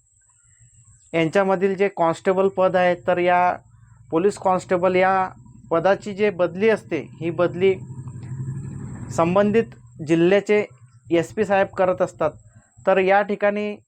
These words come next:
नेमकं कोण बदली करते? एसपी साहेबच बदली करतात की commissioner of police त्या शहराचे ते बदली करतात किंवा याच्या व्यतिरिक्त दुसरं कोणी बदली करते का?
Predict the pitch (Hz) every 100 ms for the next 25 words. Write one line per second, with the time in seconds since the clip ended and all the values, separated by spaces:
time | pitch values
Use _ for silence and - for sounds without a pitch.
0 | _ _ _ _ _ _ _ - 165 185
1 | 190 - 220 - - - _ 208 247 240
2 | 233 208 220 208 180 143 - _ _ _
3 | _ _ _ _ _ _ _ _ 165 180
4 | - 220 208 185 196 214 202 190 185 208
5 | 196 180 185 180 _ _ _ _ _ _
6 | _ 185 190 190 - 170 180 185 190 190
7 | 185 - 180 180 196 - - _ _ _
8 | _ _ _ _ _ _ - 175 170 -
9 | 160 165 170 185 185 - _ _ _ _
10 | - 214 208 185 202 190 165 - 165 -
11 | _ _ _ _ _ _ _ _ _ 196
12 | 196 208 - 196 208 202 202 214 202 -
13 | 208 - _ 170 165 170 226 226 220 220
14 | 196 180 196 196 175 185 160